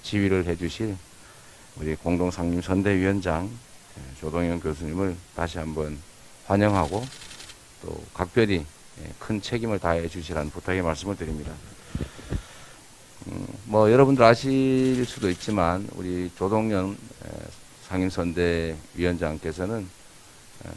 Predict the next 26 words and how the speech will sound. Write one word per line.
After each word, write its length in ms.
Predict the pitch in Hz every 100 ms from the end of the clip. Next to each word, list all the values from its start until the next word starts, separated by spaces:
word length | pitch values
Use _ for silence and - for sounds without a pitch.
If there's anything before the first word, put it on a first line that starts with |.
| -
조금 220 | 90 95
특이한 400 | - 151 147 120
이력을 320 | 110 123 110
가지고 240 | 82 82 80
계십니다. 400 | 69 82 82 - - - - - -
음, 60 | - - - -
뭐 100 | 50 - - - - - - - - - - -
보도 240 | 110 113
자료로 300 | 107 101 98
확인되겠지만 720 | 104 104 95 95 - 90 82
제가 280 | 82 101 120
제일 280 | 117 110 123
관심 380 | 113 95 104 101
갖는 280 | 95 98 95
부분은, 460 | 92 101 123 92 71 - - - - - - - -
에, 20 | 80 76
우주 420 | - 127 135 147
항공 380 | 139 147 147 151
분야의 420 | 123 104 92 92
전문가라는 840 | - 87 87 90 90 90 87 80 82
사실입니다. 540 | 82 82 80 73 69 71 - - -
우리가 260 | 85 85 82
앞으로, 420 | 92 101 82 95 110 - - - - - - - - - - -
에, 40 | 76 76 73 71
성장하는 720 | - 131 127 123 113 107 104
경제를 1500 | 98 87 87 78 90 85 82 80 78 78 78 78 90 90